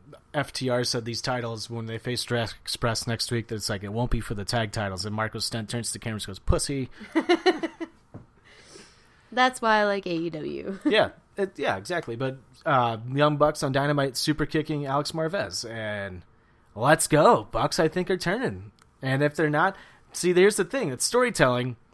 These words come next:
Speaker 1: to where maybe they're not turning. You don't know, but it seems like that they're heels. So let's move forward with that. Uh, up next was a twenty-one man casino battle royale. Um,
Speaker 2: Who, who won the pick on
Speaker 1: Lance
Speaker 2: this one?
Speaker 1: Archer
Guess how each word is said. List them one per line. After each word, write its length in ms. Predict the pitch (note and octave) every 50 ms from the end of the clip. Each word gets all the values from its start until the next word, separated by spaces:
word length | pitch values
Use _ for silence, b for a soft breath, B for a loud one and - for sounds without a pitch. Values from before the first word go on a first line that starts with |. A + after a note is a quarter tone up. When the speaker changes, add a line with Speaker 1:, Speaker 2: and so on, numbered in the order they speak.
| _ _ - -
Speaker 1:
to 120 | - F3
where 320 | E3 D#3+ D#3 D3+ D3 C3+ B B B B
maybe 260 | B D3+ E3+ F#3 G#3 G#3+
they're 160 | G3+ G3+ G3+
not 260 | G#3+ A#3 A#3+ - -
turning. 380 | - - B2+ A#2 G2+ F2+ F2 F#2+
You 100 | A2+ C3
don't 300 | C#3 F3 G3+ A3+ - D#3
know, 320 | C#3+ D#3 F#3 G3+ B2+ F#2 F2+
but 100 | A2 A#2
it 100 | A#2+ -
seems 320 | - - G#3+ C#4 E4 E4 F4
like 140 | E4 D4+ -
that 100 | - -
they're 160 | D#4+ D4+ D4
heels. 440 | A#3 F3 G3+ A3+ F#3+ G2 E2 - -
So 460 | - - - C3 A#2+ A#2+ A2+ G2+ G2+ - - - - - _ _ _ -
let's 160 | A#2+ A#2 -
move 160 | - D#3+ D#3 D3
forward 280 | - D#3+ B2+ G#2+ F#2+
with 160 | F2 F2+ -
that. 220 | - G2+ F2 - - B B B B B B B B B
Uh, 680 | B D3 C3 B2+ A#2+ A#2+ A#2 A2 G#2+ G#2 G2 F#2 F#2 G2+ G#2+ -
up 200 | C#3+ D#3 D#3 D#3
next 200 | D3+ D3 - -
was 140 | D3 B2 C3+
a 40 | C3
twenty-one 520 | - - F3 D#3+ D3+ C#3+ C#3 C3+ C3+ C3
man 500 | C3 C3+ C3 C3 B2+ B2+ B2 A#2+ A2+ A#2 A#2+
casino 500 | - C3+ - - D3 C#3 B2+ A#2+ A#2 A2+
battle 580 | G#2 G#2+ G#2 B2+ B2 B2 A#2+ A2+ G#2+ G#2 G2 F#2+
royale. 680 | G2+ A#2+ A#2+ A#2 A2+ A2 A2 A2 G#2+ G2+ F2+ E2 - B B B B B B B B B
Um, 640 | C3+ B2+ B2 A#2+ A#2 A2+ G#2+ G#2 G2 F#2 F2+ E2+ E2+ _ _ - -
Speaker 2:
Who, 220 | B3+ B3+ C4 C4+
who 340 | - - C#4 A#3 C4 B3+ C4 C4
won 220 | C4 B3+ B3+ B3
the 80 | B3 A#3+
pick 200 | - F3+ E3+ -
on 60 | -
Speaker 1:
Lance 240 | C#3+ E3+ F#3+ F#3+ -
Speaker 2:
this 80 | - F#3
one? 120 | F3+ F3
Speaker 1:
Archer 520 | E3 G3+ G3 - - C#3 A#2+ G#2+ G2 F#2